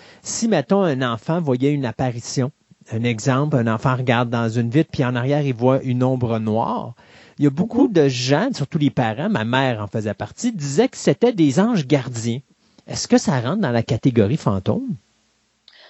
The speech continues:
Speaker 2: Euh, oui. Moi, je mettrais ça vraiment dans la catégorie fantôme, sauf si c'est une, euh, femme, ou est-ce que là, ça va s'appeler une dame blanche ?
Speaker 1: OK.
Speaker 2: Fait, qui est le, qui est un peu une catégorie de fantôme, euh,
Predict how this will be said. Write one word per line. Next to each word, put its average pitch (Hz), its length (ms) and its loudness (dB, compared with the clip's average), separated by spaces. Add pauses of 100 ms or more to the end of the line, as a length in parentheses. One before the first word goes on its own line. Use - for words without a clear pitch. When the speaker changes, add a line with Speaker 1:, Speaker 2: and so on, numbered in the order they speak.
(340)
Speaker 2:
Euh, 240 140 4
oui. 247 360 0 (140)
Moi, 254 140 2
je 302 80 -2
mettrais 220 340 0
ça 240 260 2
vraiment 233 400 2
dans 240 100 0
la 208 120 4
catégorie 202 520 0
fantôme, 214 640 0
sauf 339 300 0
si - 180 -6
c'est 269 300 -2
une, 220 280 2
euh, 196 260 2
femme, 233 600 0 (340)
ou 233 140 0
est-ce - 160 0
que 269 80 -2
là, 247 200 2
ça 262 160 0
va 226 120 -2
s'appeler 269 320 0
une 247 180 0
dame 214 240 2
blanche ? - 640 -4 (120)
Speaker 1:
OK. 139 180 -2 (840)
Speaker 2:
Fait, - 180 -8 (280)
qui 269 80 2
est 269 80 6
le, 214 240 4 (100)
qui 254 80 -4
est 240 120 -2
un 233 120 4
peu 339 280 -2
une 226 200 -2
catégorie 240 540 0
de - 60 -8
fantôme, 220 840 -2 (460)
euh, 196 680 2